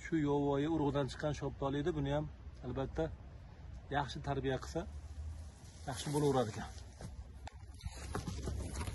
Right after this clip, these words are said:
Mana bu bo'lsa, anjir shoptolini listini kechkisi eng oxiri pishadi. Kimga o'sha cho'plari kerak bo'lsa, marhamat, olib kelsalaring bo'ladi.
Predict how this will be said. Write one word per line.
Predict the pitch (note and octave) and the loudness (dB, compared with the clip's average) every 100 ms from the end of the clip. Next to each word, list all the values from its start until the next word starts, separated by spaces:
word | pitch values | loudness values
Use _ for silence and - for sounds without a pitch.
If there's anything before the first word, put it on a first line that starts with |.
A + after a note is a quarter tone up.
| - - - - - - - - - - - - - - - | -6 -12 -10 -8 -8 -8 -8 -6 -8 -6 -6 -6 -6 -6 2
Mana | A#2 B2 | 8 10
bu | B2+ | 12
bo'lsa, | C#3+ C3+ G3+ A3+ - - - - - - - - - - - - C3 | 10 12 10 8 -6 -10 -12 -12 -12 -12 -12 -14 -14 -16 -16 -6 2
anjir | C3+ C3+ B2+ | 4 4 2
shoptolini | C#3+ - C3+ B2+ D3 D#3 | 2 4 4 6 6 8
listini | C#3 C3+ C#3 C3+ - | 8 8 6 4 6
kechkisi | D3 - - A#2 G2 - - - - - F3 | 2 2 -2 -2 -2 -8 -12 -12 -6 8 10
eng | G#3+ F#3+ D3 | 12 12 8
oxiri | B2+ B2 | 8 2
pishadi. | - A#2 G2+ F2+ - - - - - - - - | 2 2 2 -2 -12 -16 -16 -16 -16 -16 -16 0
Kimga | D3+ D#3+ D#3+ | 4 6 6
o'sha | C#3+ D3 | 6 6
cho'plari | D3+ B2+ C3 B2+ | 6 10 10 10
kerak | D3+ C#3 A#2+ | 8 8 8
bo'lsa, | A2+ C3 | 8 10
marhamat, | A#2+ A2+ B2 B2 | 10 10 6 6
olib | A#2+ - | 4 2
kelsalaring | A2 A2+ A2+ A#2 A2 | 2 4 6 6 6
bo'ladi. | G#2 G2+ | 6 4